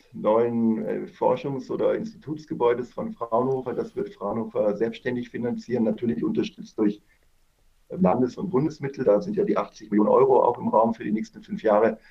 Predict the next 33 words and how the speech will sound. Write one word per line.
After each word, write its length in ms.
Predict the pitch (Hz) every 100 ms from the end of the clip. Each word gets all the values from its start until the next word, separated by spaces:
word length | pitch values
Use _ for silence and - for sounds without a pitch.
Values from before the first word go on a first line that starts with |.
| - _ _ _
Aber 240 | - 117 117
beispielsweise 800 | - - 110 113 - 113 107 98
die 80 | 101
gemeinsamen 480 | 101 104 104 104
Forschungsprojekte, 800 | - 147 165 135 - 98 90 -
die 120 | 90 101
werden 180 | 104 104
natürlich 440 | 107 113 110 -
auch 200 | 107 107
von, 320 | - 107 104
von 140 | - 101
Roche 280 | 110 -
finanziert. 560 | - 101 95 - 101 92
Also 160 | 92 98
wir 140 | 101
werden 400 | 98 92 95 - _ _
Mitarbeiter, 680 | 110 113 117 113 107 107 98
Ressourcen, 540 | 95 - 110 120 -
Infrastruktur 880 | - - 120 - 117 - 117 117 180 - _ _ _
zur 180 | - -
Verfügung 500 | 110 - 113 107 107
stellen 520 | - 101 104 107 110
und 240 | 104 101
insofern 840 | 92 104 - - 104 104 92 - -
indirekt 720 | 123 143 143 120 98 101 - -
dann 180 | 101 104
eben 320 | 104 104 101
auch 300 | 98 104 -
investieren 640 | 113 98 - - - 92
in 100 | 92
diese 180 | 90 95
gemeinsame 460 | 95 90 95 104 -
Kooperation. 760 | - 113 117 107 - 110 87